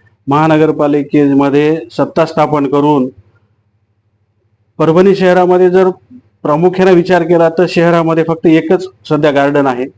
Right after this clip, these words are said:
शहरामध्ये, शहराच्या लोकसंख्येनुसार त्याच आकाराचे कमीत कमी दोन गार्डन तरी इथं अव्हेलेबल व्हायला पाहिजे होते. सगळ्यात मोन मुद्दा म्हणजे, अ, सुपरमार्केट ते उघडा महादेव हा रोड मागच्या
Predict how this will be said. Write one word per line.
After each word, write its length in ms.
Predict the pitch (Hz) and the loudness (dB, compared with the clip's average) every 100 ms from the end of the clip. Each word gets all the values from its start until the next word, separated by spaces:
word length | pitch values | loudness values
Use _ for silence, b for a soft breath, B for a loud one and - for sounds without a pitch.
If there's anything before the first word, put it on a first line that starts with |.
| _ | _
शहरामध्ये, 840 | - 160 165 156 156 151 160 165 156 | -6 -2 0 0 0 0 0 0 -2
शहराच्या 480 | 160 147 147 160 | -2 0 0 0
लोकसंख्येनुसार 840 | 156 156 - 160 143 143 135 143 - - _ _ _ _ | 2 0 0 -2 0 -2 -2 -2 -4 -4 _ _ _ _
त्याच 260 | 170 180 180 | 0 0 0
आकाराचे 520 | 156 156 151 143 143 | -6 -2 -2 -2 -2
कमीत 240 | 143 147 160 160 | -2 0 -2 -2
कमी 220 | 151 151 | 0 0
दोन 380 | 120 139 160 185 | -2 -2 0 2
गार्डन 380 | 151 143 143 139 | 0 0 -2 -2
तरी 200 | 143 143 | 0 0
इथं 220 | 135 147 | 0 -4
अव्हेलेबल 640 | 151 127 135 135 135 143 151 - | -4 -2 0 0 0 -2 -4 -6
व्हायला 280 | 123 139 | -4 -2
पाहिजे 300 | 139 139 131 | 0 -2 0
होते. 260 | 127 113 117 - _ _ _ - | -2 -2 -6 -10 _ _ _ -6
सगळ्यात 320 | 151 165 180 | -2 2 0
मोन 420 | 180 180 170 170 | 2 0 2 2
मुद्दा 400 | 165 156 151 156 | 0 0 0 0
म्हणजे, 420 | 151 147 143 147 151 - _ _ _ _ _ _ _ _ _ | 0 -2 0 0 -2 -8 _ _ _ _ _ _ _ _ _
अ, 320 | 139 135 131 | -4 0 0
सुपरमार्केट 840 | 131 175 196 190 185 180 185 185 185 | -2 -4 0 2 2 2 0 0 0
ते 60 | |
उघडा 240 | 160 160 165 | 0 0 0
महादेव 340 | 165 160 165 | 0 2 0
हा 160 | 151 156 | 0 0
रोड 240 | 156 156 | 2 0
मागच्या 480 | 131 139 139 180 | 0 -4 -4 -4